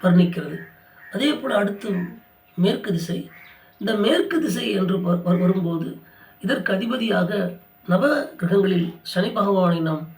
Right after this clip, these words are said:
கூறுகின்றோம். அதே போல, அஹ், அதிதேவதை என்று வரும்போது வருணனை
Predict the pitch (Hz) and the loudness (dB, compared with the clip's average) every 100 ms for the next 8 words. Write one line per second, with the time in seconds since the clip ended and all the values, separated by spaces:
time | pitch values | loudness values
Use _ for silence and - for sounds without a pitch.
0 | - _ - 170 160 160 190 262 - - | -20 _ -4 -2 2 0 0 -4 -14 -20
1 | - - 190 254 202 214 202 180 160 - | -20 -6 -2 -2 -2 2 4 4 2 -6
2 | - - - _ - - 160 151 - - | -18 -20 -20 _ -20 -16 -12 -12 -6 0
3 | 175 330 359 320 294 247 226 196 185 175 | 0 4 4 4 4 0 2 4 6 6
4 | 165 175 - 170 185 262 240 196 170 | 4 4 2 2 2 2 2 2 0